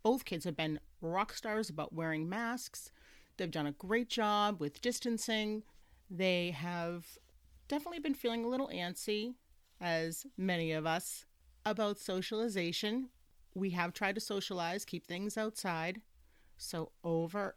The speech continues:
and over in my head, I'm trying to play out. I'm trying to think it out.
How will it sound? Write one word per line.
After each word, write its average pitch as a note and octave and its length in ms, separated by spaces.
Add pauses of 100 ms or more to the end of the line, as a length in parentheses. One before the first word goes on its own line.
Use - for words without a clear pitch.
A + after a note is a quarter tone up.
and D#3 240
over D#3+ 380
in D#3+ 100
my D3+ 160
head, C#3+ 360 (400)
I'm D#3 160
trying E3 400
to D#3+ 80
play D#3 280
out. C3 220
I'm D3 80
trying F#3 380
to A3 80
think G3+ 240
it E3 80
out. C#3+ 240